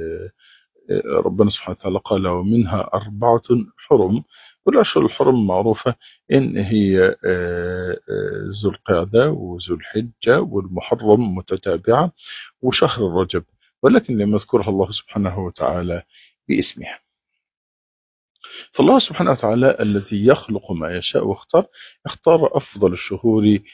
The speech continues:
لينزل فيها أفضل الكتب. والقرآن، آه، أنزل من عند الله سبحانه وتعالى من فوق العرش إلى سماء الدنيا جملة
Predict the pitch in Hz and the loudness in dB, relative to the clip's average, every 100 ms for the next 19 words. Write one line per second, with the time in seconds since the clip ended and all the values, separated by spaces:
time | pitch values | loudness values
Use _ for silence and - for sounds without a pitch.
0 | _ - 104 98 92 95 143 143 104 95 | _ -4 0 2 0 2 2 2 0 0
1 | 85 - 110 104 98 92 - 101 104 98 | 0 -2 -2 0 2 0 0 -2 -4 -2
2 | 85 85 - - 107 - - - - _ | 0 0 -2 -2 -4 -4 -10 -10 -10 _
3 | _ _ _ _ - 101 101 98 - 107 | _ _ _ _ 0 4 4 2 2 2
4 | 110 - 151 208 247 214 117 107 98 90 | 4 4 6 4 4 2 0 -2 -2 -2
5 | 90 92 - - - 135 151 117 87 82 | -4 -6 -8 -10 -6 0 0 0 -4 -6
6 | 87 104 104 139 - - 127 - 117 98 | -6 -2 0 -2 -4 -6 -2 0 2 0
7 | 92 - 131 110 101 170 - - - - | 0 0 0 2 2 2 -2 -12 -20 -20
8 | - - - 113 95 - - 113 135 - | -20 -6 2 4 4 2 -2 0 0 0
9 | 120 117 131 196 185 185 226 - _ _ | 0 -2 2 4 6 4 2 -4 _ _
10 | _ - 117 185 135 | _ -4 2 4 4